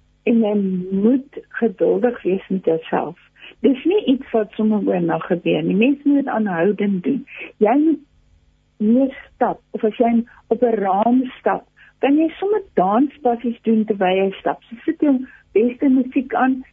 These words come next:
jy het nog jou stewige raam, jy kan dit in 'n stoel ro-, doen en jou lyf bietjie beweeg op maat van musiek. Dis ongelooflik goed vir neuroplastisiteit. En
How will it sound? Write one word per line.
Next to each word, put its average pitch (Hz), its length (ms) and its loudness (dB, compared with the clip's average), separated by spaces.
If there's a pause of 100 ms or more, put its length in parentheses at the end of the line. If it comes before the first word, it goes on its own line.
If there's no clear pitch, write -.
jy 185 320 0
het 240 140 -2
nog 285 160 0
jou 262 260 0
stewige 269 460 0
raam, 226 420 0 (140)
jy 185 100 -6
kan 202 200 -2
dit 196 140 0 (140)
in 277 160 4
'n 285 180 -2
stoel 220 360 -2
ro-, 170 140 -6 (100)
doen 180 360 0 (240)
en 226 100 2
jou 202 180 0 (220)
lyf 196 440 0
bietjie 208 260 -6
beweeg 165 520 -2
op - 160 -8
maat 170 340 -2
van 190 200 -2
musiek. - 380 -2 (240)
Dis 254 200 -2 (180)
ongelooflik 220 680 0
goed - 200 -12
vir 196 120 -2
neuroplastisiteit. 180 1120 -2 (520)
En 254 260 2